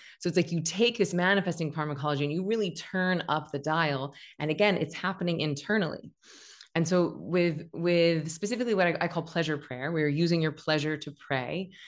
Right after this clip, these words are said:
you get really clear on what it is that you would love, like, one thing that you would love to bring into fruition. And that might be sobriety, or that might be an amazing relationship, or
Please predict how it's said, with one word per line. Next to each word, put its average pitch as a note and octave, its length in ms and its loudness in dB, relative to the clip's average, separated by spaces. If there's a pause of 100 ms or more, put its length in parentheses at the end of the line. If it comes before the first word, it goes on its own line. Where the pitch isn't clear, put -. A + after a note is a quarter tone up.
(180)
you E3+ 100 0
get D#3+ 260 2
really G3+ 280 2
clear E3+ 260 0
on D#3 120 0
what D3+ 120 0
it C#3 80 -2
is C#3+ 160 0
that - 140 -8
you D3 60 -2
would D3 120 -2
love, C3 280 -6 (420)
like, D3 200 -10 (140)
one G3+ 300 2
thing F#3+ 140 4
that E3+ 60 2
you E3 60 0
would D#3 120 0
love D#3+ 320 2
to E3+ 60 -4
bring D#3+ 200 -4
into C#3+ 140 -6
fruition. C#3+ 260 -4
And D#3 100 0
that D#3+ 100 2
might D#3+ 220 0
be D3+ 320 0 (560)
sobriety, F#3+ 580 4
or D3 80 2
that D#3 200 0
might D#3+ 240 -2
be D#3+ 360 0
an E3 120 0
amazing D#3+ 340 0
relationship, F3 800 -2
or D3+ 360 0